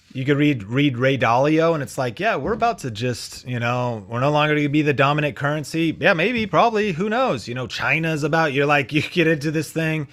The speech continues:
there's the five countries, you get, so you're like, all right. But then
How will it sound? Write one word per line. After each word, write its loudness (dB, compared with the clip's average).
there's -2
the -4
five 4
countries, -2
you -4
get, -2
so -6
you're 4
like, 2
all 2
right. -2
But 6
then 0